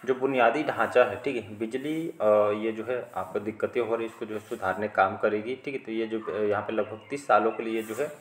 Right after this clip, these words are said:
बिजली आपूर्ति के लिए यहाँ पे जो है, अ, डील किया गया है केन्या में, तो इसको याद रखो। अडानी ग्रुप के जो मालिक हैं गौतम अडानी, आप सभी जानते हो, ठीक, इसके जो है, अ, मालिक हैं। चलिए अगला question देखते हैं, हाल ही में जीएन साईं बाबा का निधन हुआ, कौन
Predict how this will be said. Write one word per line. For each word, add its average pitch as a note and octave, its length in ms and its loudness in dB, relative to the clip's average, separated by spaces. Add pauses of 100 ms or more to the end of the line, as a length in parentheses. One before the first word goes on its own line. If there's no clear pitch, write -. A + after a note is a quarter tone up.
(1000)
बिजली B2 320 0
आपूर्ति A#2+ 420 4
के A#2+ 120 -6
लिए A2+ 100 -2
यहाँ G2+ 120 -2
पे G#2+ 120 -4
जो G#2+ 100 -6
है, - 460 -8 (240)
अ, G#2 40 -2
डील B2 320 -2 (140)
किया G2+ 160 4
गया G2 120 -2
है G2 60 -4
केन्या F#2 400 -4
में, F#2 180 -12 (220)
तो A2+ 60 -6
इसको A2 200 -4
याद G2 240 4
रखो। A2 240 4
अडानी A#2 400 2
ग्रुप C#3+ 240 0
के C#3+ 80 4
जो B2+ 80 0
मालिक A2+ 300 2
हैं C3 280 -6
गौतम G#2+ 360 4
अडानी, G#2+ 420 2
आप G#2+ 200 2
सभी A2 180 0
जानते A2 340 0
हो, A#2 60 -2
ठीक, B2+ 180 -6
इसके A2+ 240 -8
जो A2 120 -6
है, C#3+ 220 -2
अ, G2 380 0 (140)
मालिक G#2 300 -4
हैं। C#3+ 180 -8 (220)
चलिए D3+ 180 4
अगला A#2+ 200 8
question B2 240 -4
देखते C3+ 200 0
हैं, C3 60 2
हाल B2+ 180 8
ही D3+ 80 2
में D#3+ 200 -2
जीएन C3+ 280 -2
साईं G#2+ 300 4
बाबा A2 260 8
का A#2 140 0
निधन A2 300 0
हुआ, B2 200 -2
कौन - 300 0